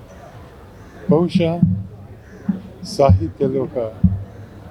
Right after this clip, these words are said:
ಇಂಥ ಒಂದು ಅಪೂರ್ವ ವ್ಯಕ್ತಿ ನೋಡೋದು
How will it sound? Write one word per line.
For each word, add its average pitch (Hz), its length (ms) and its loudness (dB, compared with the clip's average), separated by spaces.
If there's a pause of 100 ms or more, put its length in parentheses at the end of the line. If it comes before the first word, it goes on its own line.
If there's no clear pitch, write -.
(1300)
ಇಂಥ 151 280 0
ಒಂದು 143 520 0
ಅಪೂರ್ವ 147 460 0
ವ್ಯಕ್ತಿ 120 360 -6
ನೋಡೋದು 117 800 -8